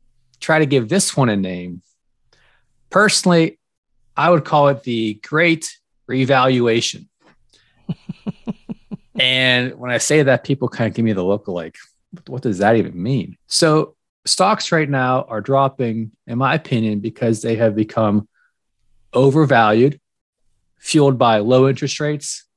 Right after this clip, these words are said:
Speaker 1: excess stimulus, supply chain constraints, global conflict, and speculation. And that's a lot to take. But when you look at that list,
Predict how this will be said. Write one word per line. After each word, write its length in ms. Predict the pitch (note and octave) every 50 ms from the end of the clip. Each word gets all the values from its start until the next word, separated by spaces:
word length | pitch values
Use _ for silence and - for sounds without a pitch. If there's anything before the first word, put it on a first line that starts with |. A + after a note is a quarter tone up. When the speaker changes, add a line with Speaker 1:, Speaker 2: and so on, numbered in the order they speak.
| _ _ _ _ _ _ -
Speaker 1:
excess 360 | C3+ C3+ - - D3+ C3+ -
stimulus, 800 | - - - D3+ D#3+ F3 E3+ E3+ F3 D#3 - - - - - _ _ _ _ _ _ _
supply 420 | - - - - C#3 C#3+ D3 D3
chain 340 | C#3+ - - D3 D3+ D3+ D3+
constraints, 720 | C#3 - - C#3+ - - D#3 E3 D#3+ D#3+ D#3 - - - - _ _ _ _ _ _ _ _ _
global 380 | - G#2 C#3 D3+ D#3+ D#3 D3 C#3+
conflict, 800 | - - - D#3 D#3 D#3 C#3+ - - E3 E3 D#3+ E3 - - _ _ _ _ _ _ _
and 180 | - C3 C3 C3
speculation. 840 | - - - C3+ B2+ - C#3+ C#3 D3 D#3 D#3 - - - C#2 - _ _ _ _ _ _ _ _ _ _ _ _ _ _ _ _ _ _ _ _ _ _ _ _ _ _ _
And 320 | - B2+ A#2+ A#2+ A#2 A#2+ A#2+
that's 200 | C#3+ D#3+ - E3
a 40 |
lot 200 | C3 C3+ B2+ C3
to 80 | - -
take. 240 | - A#2+ A#2 A#2 -
But 260 | D#3 D3 C#3+ - -
when 120 | D#3 D#3 D#3+
you 100 | E3+ E3
look 200 | - G3 G3 -
at 120 | A#3 - -
that 220 | D#3+ C3 - -
list, 380 | E3+ F#3 C3 - - - -